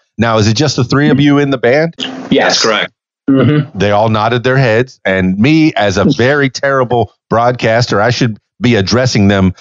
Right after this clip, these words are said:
Speaker 1: one at a time, because if not, you know, if, it's not like we're in the same room, but I do have the ability to see their faces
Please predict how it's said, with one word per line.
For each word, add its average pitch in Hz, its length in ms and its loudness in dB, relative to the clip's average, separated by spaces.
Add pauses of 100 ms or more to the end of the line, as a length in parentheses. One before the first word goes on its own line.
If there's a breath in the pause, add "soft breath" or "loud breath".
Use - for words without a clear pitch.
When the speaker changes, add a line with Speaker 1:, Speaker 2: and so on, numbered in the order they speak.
(140)
Speaker 1:
one 120 280 0
at 113 100 0
a 104 80 0
time, 110 540 -2 (200)
because 110 400 0
if 117 160 -2
not, 117 360 -2
you 170 100 0
know, 156 140 2
if, - 180 -4
it's 190 180 -4
not 247 160 2
like 165 140 0
we're 147 160 2
in 127 80 0
the 110 100 0
same 120 380 2
room, 123 360 2 (240)
but 226 300 2
I 110 120 0
do 143 160 2
have 123 240 2
the 117 100 2
ability 110 460 2
to 104 120 -10
see 143 200 -2
their 107 180 2
faces 131 460 0